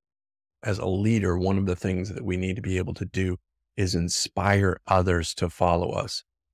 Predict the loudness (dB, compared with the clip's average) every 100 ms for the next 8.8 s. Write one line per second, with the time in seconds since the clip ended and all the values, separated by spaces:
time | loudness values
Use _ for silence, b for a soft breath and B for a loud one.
0 | _ 4 6 6 6 6 6 6 4 0
1 | -2 2 4 4 2 0 2 0 -4 2
2 | 4 4 2 -2 -4 -6 -2 0 0 0
3 | 2 4 4 0 -4 -4 -4 -6 -4 -4
4 | -4 -2 -2 -4 -6 -4 -6 -2 0 0
5 | -2 -6 -4 -6 -4 -4 -4 -2 -2 -2
6 | -4 -4 -8 _ _ _ _ _ _ 0
7 | 2 4 6 6 4 2 -4 -10 -2 0
8 | 2 0 -2 0 2 2 0 -8